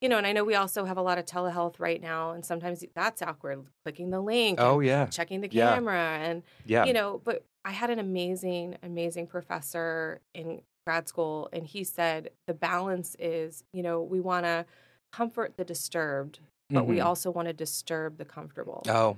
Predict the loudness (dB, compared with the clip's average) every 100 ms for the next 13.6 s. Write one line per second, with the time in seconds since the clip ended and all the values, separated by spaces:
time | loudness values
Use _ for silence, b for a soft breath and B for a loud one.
0 | -2 -4 0 0 -2 _ 0 0 4 4
1 | 4 0 2 2 0 -8 0 0 4 4
2 | 4 2 -2 -4 -2 -2 -4 -6 0 0
3 | 0 -2 -6 -8 -6 -6 -4 -6 -6 -10
4 | _ 0 2 2 4 4 4 2 0 0
5 | 0 -2 -4 0 2 2 -2 -4 0 0
6 | -2 -6 -6 -6 -6 -10 -12 -12 -12 -10
7 | -6 -4 -2 -2 -4 -4 -2 -2 -2 -8
8 | -10 -10 -10 -6 -6 -6 -8 -10 -10 -8
9 | -6 -4 -4 -2 0 -2 -2 -4 -2 -6
10 | -8 _ 6 6 6 0 0 0 2 0
11 | 4 4 4 2 0 0 0 -2 -6 _
12 | _ _ _ 2 2 2 0 -2 -2 2
13 | 2 2 -2 -2 -2 -6